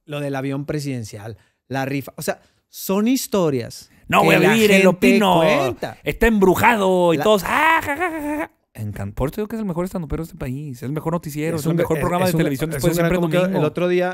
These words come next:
Speaker 1: escuchaba a un comediante gringo, no, no me acuerdo quién, creo que Trevor Noah o al-,
Speaker 2: Ujú.
Speaker 1: alguien de ellos, y decía: no, no, no, no sé si era Andrew Schultz,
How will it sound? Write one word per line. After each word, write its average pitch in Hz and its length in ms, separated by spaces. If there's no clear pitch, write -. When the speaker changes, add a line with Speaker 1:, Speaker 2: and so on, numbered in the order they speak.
Speaker 1:
escuchaba 151 540
a 165 60
un 143 120
comediante 151 540
gringo, 151 320
no, 160 140
no 170 120
me 156 60
acuerdo 156 200
quién, 160 160
creo 143 160
que 156 100
Trevor 151 260
Noah 151 300
o 151 120
al-, 147 140
Speaker 2:
Ujú. 175 140
Speaker 1:
alguien 156 260
de 165 80
ellos, 208 260
y - 60
decía: 139 480
no, 175 260
no, 160 180
no, 143 160
no 185 140
sé 208 100
si 214 80
era 220 120
Andrew 214 180
Schultz, 190 560